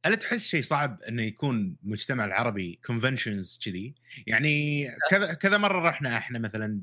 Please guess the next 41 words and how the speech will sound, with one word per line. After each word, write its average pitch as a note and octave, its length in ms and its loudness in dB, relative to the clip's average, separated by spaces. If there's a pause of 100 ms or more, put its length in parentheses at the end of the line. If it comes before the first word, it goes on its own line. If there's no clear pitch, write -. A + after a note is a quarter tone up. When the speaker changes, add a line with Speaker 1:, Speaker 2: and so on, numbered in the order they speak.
Speaker 1:
دبي، B2 400 -2 (400)
Speaker 2:
مم. G#2 160 -8 (200)
Speaker 1:
بالكوميك D3+ 440 4
كون G#2 200 0
مثلًا، G2 280 -2
اللي C#3 180 0
هو E3+ 80 4
أقرب F3+ 300 2
شيء F#3 160 2
من E3+ 60 0
الفيديو C#3+ 280 2
جيمز. F#2 400 -4 (460)
Speaker 2:
إيه. G2+ 200 -4
Speaker 1:
آه، A#2+ 500 2
بس - 600 0
ما G#3 140 6
أدري، G3 180 2
يعني، D3+ 180 2
أحس G#3 320 0
إن G3 140 2
ال-، C#3 1000 2
هل G3 240 4
المشكلة G#3 420 2
اهتمام D3+ 560 0
الشركات D#3 480 0
بالعرب D#3 420 2 (400)
ولا A3+ 560 2 (480)
العكس؟ C#3+ 680 2
إحنا D#3+ 220 2
مو D#3 140 2
مهتمين C3 380 2
Speaker 2:
لا. A#2 60 0
Speaker 1:
وايد G2+ 380 -2
بالشركات. G2+ 560 0
Speaker 2:
لا، B3+ 40 6
لا، G3 80 4
لا، E3 120 2
مين B3 260 2
قال؟ C3+ 100 6
فيه C#4 220 4
اهتمام. G#3 440 2